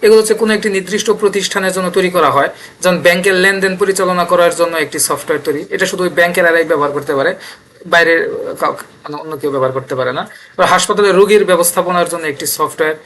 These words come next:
স্কুলের রেজাল্ট তৈরি করার জন্য ম্যানেজমেন্ট সফটওয়্যার, এগুলোকে আমরা বলতে পারি হচ্ছে স্পেশাল পারপাস সফটওয়্যার। তাহলে অ্যাপ্লিকেশন সফটওয়্যার দুই ধরনের, একটি হচ্ছে জেনারেল পারপাস সফটওয়্যার,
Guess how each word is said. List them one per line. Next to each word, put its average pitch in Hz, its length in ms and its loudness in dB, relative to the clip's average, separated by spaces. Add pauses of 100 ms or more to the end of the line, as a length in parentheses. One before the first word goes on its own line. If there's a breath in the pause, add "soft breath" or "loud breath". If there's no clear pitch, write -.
(160 loud breath)
স্কুলের 202 400 2
রেজাল্ট 190 460 0
তৈরি 196 180 4
করার 185 280 0
জন্য 170 160 -6
ম্যানেজমেন্ট 160 480 -10
সফটওয়্যার, 147 400 -6 (360 loud breath)
এগুলোকে 202 340 2
আমরা 180 140 2
বলতে 185 260 0
পারি 185 160 2
হচ্ছে 214 280 0 (200)
স্পেশাল 190 380 0
পারপাস 165 400 0
সফটওয়্যার। 135 380 -2
তাহলে 165 160 -4
অ্যাপ্লিকেশন 202 460 0
সফটওয়্যার 208 460 0
দুই 202 100 2
ধরনের, 190 360 2 (300 loud breath)
একটি 175 200 0
হচ্ছে 190 200 2
জেনারেল 180 380 2
পারপাস 185 360 0
সফটওয়্যার, 220 440 0